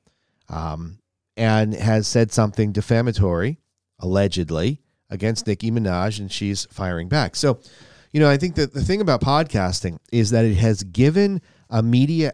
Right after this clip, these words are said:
outlet to people that otherwise wouldn't have had access. So back when I was young, you know, in the seventies, eighties,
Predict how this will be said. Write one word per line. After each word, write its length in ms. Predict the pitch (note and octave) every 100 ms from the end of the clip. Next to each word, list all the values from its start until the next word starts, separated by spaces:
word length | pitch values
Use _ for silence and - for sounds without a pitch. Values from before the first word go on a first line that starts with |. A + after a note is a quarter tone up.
| -
outlet 480 | A#2 A#2+ F2 E2 - -
to 440 | - A2 G#2+ G#2 - _ _ -
people 420 | F#3 G3 A#2 G#2+
that 140 | A#2+ -
otherwise 520 | D3 D#3+ D#3 B2+ A#2
wouldn't 380 | G#2+ A#2 A#2+ G#2 - _ _ _
have 340 | - A#2 A2+
had 560 | G2+ G2+ G#2 G#2 G#2 - - _
access. 460 | F3+ B3 - - -
So 240 | F3+ D#3+ - _ _ _ _ _ _ _ _ _ _ -
back 340 | D#3 G3 -
when 160 | D3 D#3
I 140 | D#3
was 200 | D#3 C3
young, 380 | D3 G3+ F3 A#2
you 60 | A#2
know, 200 | C3 D3
in 80 |
the 100 | A#2
seventies, 640 | G2+ E3 C#3 C#3+ C#3 C#3 A#2
eighties, 480 | A#2+ C3 C3+ C#3